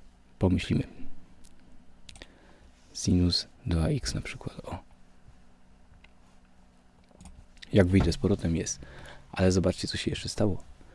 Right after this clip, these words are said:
Jeszcze przed chwilą, zanim tutaj zacząłem grzebać w tym pliku, to ten wzór Z od X był wzorem numer dwa, a teraz jest wzorem numer trzy.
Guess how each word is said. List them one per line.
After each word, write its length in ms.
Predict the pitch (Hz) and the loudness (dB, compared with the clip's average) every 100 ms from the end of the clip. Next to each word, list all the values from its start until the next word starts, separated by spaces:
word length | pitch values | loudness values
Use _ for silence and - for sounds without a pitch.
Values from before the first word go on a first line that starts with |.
| - - - - - - _ - - - - | -20 -20 -20 -20 -20 -20 _ -20 -20 -6 0
Jeszcze 240 | 92 98 | 2 2
przed 200 | - 87 | 0 0
chwilą, 320 | - 90 98 110 | 4 6 4 4
zanim 280 | 92 92 | 6 6
tutaj 280 | 87 90 82 | 6 2 2
zacząłem 320 | 80 87 92 | 0 0 0
grzebać 280 | 90 92 85 | 4 6 4
w 40 | - | 0
tym 120 | - | -4
pliku, 340 | - - 95 113 - - - - - - - - | -4 0 0 0 -10 -20 -20 -20 -20 -20 -10 2
to 280 | 90 85 85 - - - - - - | 4 4 0 -10 -20 -20 -20 -20 -2
ten 180 | 92 90 | 4 4
wzór 260 | 87 95 | 6 4
Z 300 | 82 104 - | 6 4 4
od 220 | - - - - | -2 -4 -2 0
X 280 | 101 - - | 0 0 0
był 200 | 98 92 - - - | 2 2 -2 -16 -8
wzorem 340 | 92 87 90 87 | -4 0 2 2
numer 180 | 87 85 | 2 2
dwa, 220 | 98 110 | 2 0
a 60 | - | 0
teraz 240 | - 87 | -4 -2
jest 140 | 92 82 | -4 -4
wzorem 340 | - 95 90 | 0 2 2
numer 220 | 85 80 | 2 0
trzy. 280 | - - 104 | -2 -2 -2